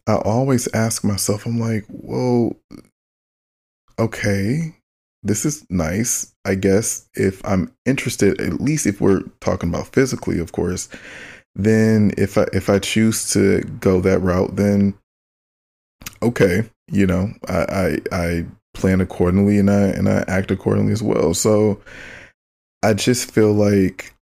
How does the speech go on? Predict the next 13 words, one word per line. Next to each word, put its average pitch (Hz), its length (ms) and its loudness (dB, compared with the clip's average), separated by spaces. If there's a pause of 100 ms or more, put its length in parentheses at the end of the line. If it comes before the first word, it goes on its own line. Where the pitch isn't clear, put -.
with 101 440 2
all 110 220 0
the 104 100 2
options 98 460 -2
that 95 140 -2
are - 180 -4
out 95 240 -8
there, - 380 -6 (680)
I 104 120 2
have 101 440 0 (380)
yet 101 380 2
to - 160 -6
really 95 880 0